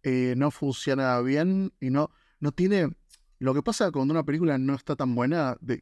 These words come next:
pero es de, de alguien interesante, es que tenés cosas de qué agarrarte y disfrutar.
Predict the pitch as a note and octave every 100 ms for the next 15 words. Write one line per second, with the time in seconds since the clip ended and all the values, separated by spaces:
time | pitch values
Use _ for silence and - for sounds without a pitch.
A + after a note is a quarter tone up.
0 | - B2+ B2+ C3 C3+ B2+ C3 C3 A#2+ -
1 | - B2 A#2+ A#2 C#3 E3+ C#3+ _ _ _
2 | _ - C3 C3+ D3 - - B2+ B2+ B2
3 | B2+ A#2+ B2 B2 B2 A#2 B2 A#2